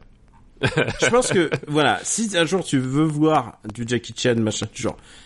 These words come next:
Speaker 2: si tu veux te voir un bon Jackie Chan maintenant, si tu tombes là-dessus, c'est vraiment de la bonne cam. Genre, et, et c'est
Speaker 1: Oui,
Speaker 2: un film,
Speaker 1: mais
Speaker 2: c'est un film sur lequel, à l'époque, même les, les Jackie, les Jackie Chanistes, fans, hardcore,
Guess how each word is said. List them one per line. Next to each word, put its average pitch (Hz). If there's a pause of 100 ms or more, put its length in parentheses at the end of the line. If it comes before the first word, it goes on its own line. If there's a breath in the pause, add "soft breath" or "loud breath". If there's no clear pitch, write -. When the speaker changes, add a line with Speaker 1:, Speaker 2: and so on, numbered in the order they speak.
(420 loud breath)
Speaker 2:
si -
tu 139
veux 139
te 156
voir 147
un 113
bon 147
Jackie 139
Chan 117
maintenant, 160 (560)
si -
tu -
tombes 160
là-dessus, 151
c'est 117
vraiment 107
de 98
la 98
bonne 92
cam. 87 (720 soft breath)
Genre, 139
et, 175
et 180
c'est 127
Speaker 1:
Oui, 135
Speaker 2:
un 190
film, 240
Speaker 1:
mais 139
Speaker 2:
c'est 185
un 170
film 214
sur 175
lequel, 156 (160)
à 113
l'époque, 156 (120)
même 135
les, 117
les 110
Jackie, 110
les 104
Jackie 110
Chanistes, -
fans, 175 (180)
hardcore, 180